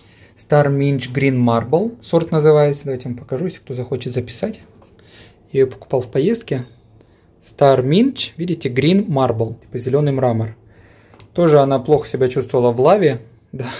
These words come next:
Но вот в жирном грунте стала намного лучше себя чувствовать и выглядеть. Это у нас Кордова, детка. Мама у меня, кстати, на карантине стоит, потому что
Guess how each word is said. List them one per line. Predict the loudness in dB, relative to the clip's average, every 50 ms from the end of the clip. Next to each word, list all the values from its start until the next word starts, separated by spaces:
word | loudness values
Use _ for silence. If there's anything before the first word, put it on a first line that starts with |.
| -16 -18 -20 _ _ _ _ _ -20 -20 -10 0
Но | 4 6
вот | 6 6 6
в |
жирном | 6 4 4 4 4 2 2
грунте | 2 0 0 -2 -4
стала | -4 -2 -2 -2 0
намного | -2 -2 -2 -2 0 2 2
лучше | 2 2 2 0 -6
себя | -10 -10 -8 -6 -6
чувствовать | -6 -6 -8 -8 -6 -4 -4 -4 -2
и | -2
выглядеть. | 0 0 0 0 0 -2 -2 -4 -6 -10 _ _ -20 -20 -20 -20 -20 -20 -20 -20 -20 -20 -20 -20 -20 -20 _ _ _ _
Это | 4 6 6 6 4 2 2
у | 2 2
нас | 0 0 0 0 2 2 2 0 0 -2 -4 -8 -14 -12
Кордова, | -4 -2 0 0 2 2 4 4 4 4 4 2 0 -6 -18 -20 -20 -20 _ _ _ -10
детка. | -8 -2 0 0 0 0 0 0 0 0 0 -2 -4 -8 -8
Мама | -4 0 0 2 2 4 4
у | 4
меня, | 4 2 0 0
кстати, | -4 -6 -8 -6 -4
на | -4 -4 -2
карантине | 0 0 2 0 0 -2 0 0 0 0 0
стоит, | -2 -2 -2 0 0 0 -2 -4 -6 -12 _ _ -20 -20 -14
потому | -12 -10 -8 -8
что | -8 -8 -6 -6 -6 -6